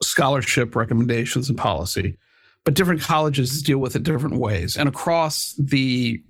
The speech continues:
research world, you'll find different people do things different ways,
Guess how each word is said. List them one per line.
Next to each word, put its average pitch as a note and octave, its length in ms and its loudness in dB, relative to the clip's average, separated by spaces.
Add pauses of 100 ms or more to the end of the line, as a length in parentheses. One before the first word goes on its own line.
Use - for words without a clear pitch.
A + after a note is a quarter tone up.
(160)
research D3 600 2
world, C#3+ 540 0 (760)
you'll E3 180 4
find G3+ 480 0 (200)
different D#3 380 2
people C#3+ 320 0
do C3 160 0
things C3 340 -2
different A2+ 300 0
ways, A#2+ 300 0